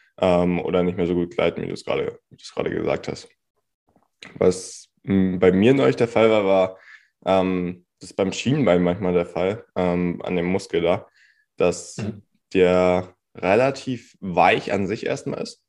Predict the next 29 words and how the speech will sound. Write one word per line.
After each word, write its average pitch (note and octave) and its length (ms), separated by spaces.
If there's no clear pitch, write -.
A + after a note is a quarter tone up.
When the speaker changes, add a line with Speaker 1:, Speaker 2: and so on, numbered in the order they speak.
Speaker 1:
Und G2+ 120
dann G2 100
denkt G#2 160
man, G#2+ 140
ja, G#2 140
Speaker 2:
Mhm. F#2+ 60
Speaker 1:
okay, G2+ 200
wenn F#2+ 100
man F#2 80
da F#2 80
reindrückt, G#2 420
dann F#2+ 80
kommt F#2+ 140
das F2+ 100
Ganze F#2 220
nochmal F#2 160
wieder F2+ 160
zurück. E2 360
Ähm, F2+ 540
aber F#2 160
es F#2 120
ist F#2 120
wirklich G#2+ 480
der F#2+ 80
gesamte A2 300
Schienbeinmuskel G#2+ 680
so G#2 140
porös G#2 440
gewesen. F#2 520